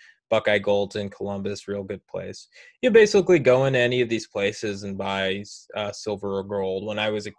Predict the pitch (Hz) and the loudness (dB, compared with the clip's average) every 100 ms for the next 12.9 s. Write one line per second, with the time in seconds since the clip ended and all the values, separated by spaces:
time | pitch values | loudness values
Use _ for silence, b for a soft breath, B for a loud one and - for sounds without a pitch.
0 | - 107 107 101 101 98 101 101 104 101 | -10 -8 -6 -6 -6 -6 -4 -4 -4 -8
1 | _ - - 120 107 101 98 98 104 - | _ -16 -2 -2 -2 -4 -6 -6 -10 -6
2 | 101 98 98 - 101 98 98 B B B | -6 -6 -10 -12 -12 -12 -16 B B B
3 | 110 120 120 107 127 120 113 - - - | -2 0 0 -2 0 0 0 -2 -12 -2
4 | 131 - 113 101 - _ - 95 - 107 | -2 0 -4 -4 -10 _ -8 -6 -4 -2
5 | 107 107 98 - - - 107 - 110 104 | 0 0 -4 -8 -16 -12 -12 -14 -18 -4
6 | 107 107 107 107 107 104 104 98 98 98 | -2 -2 -4 -4 -4 -6 -6 -8 -10 -10
7 | 98 101 101 - 98 98 98 - 135 139 | -8 -6 -6 -8 -8 -8 -10 -6 -2 0
8 | 135 - 107 110 104 110 101 101 98 98 | -2 -4 -4 -4 -4 -4 -6 -6 -10 -10
9 | 98 - 135 135 - 127 123 120 120 113 | -14 -8 -8 -8 -12 -12 -10 -10 -12 -16
10 | _ 117 117 123 120 117 123 123 120 - | _ -2 0 0 -2 -4 -4 -4 -6 -12
11 | - - 104 107 104 - 101 107 104 110 | -20 -20 -6 -2 -2 -2 -6 -4 -2 -2
12 | 107 - 117 110 117 117 113 - 107 | -2 -2 -6 -4 -6 -6 -8 -2 -2